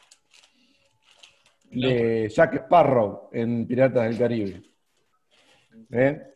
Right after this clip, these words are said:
Y estoy re-, bastante recontra recaliente porque anoche estábamos ciento, ciento dos a cien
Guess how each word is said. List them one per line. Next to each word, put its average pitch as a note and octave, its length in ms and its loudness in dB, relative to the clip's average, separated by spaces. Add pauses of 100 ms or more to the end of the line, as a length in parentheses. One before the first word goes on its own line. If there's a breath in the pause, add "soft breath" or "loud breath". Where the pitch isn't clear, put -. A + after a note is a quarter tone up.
(360)
Y C3+ 120 2
estoy D#3+ 240 2
re-, C#3 420 4
bastante E3+ 640 4
recontra D3+ 520 2
recaliente F3 760 2
porque D3+ 320 -2
anoche G3+ 680 0 (580 loud breath)
estábamos A#3 640 2
ciento, - 960 4 (120)
ciento A#3+ 560 6
dos C#4 360 8
a F#3+ 120 4
cien C#4 680 2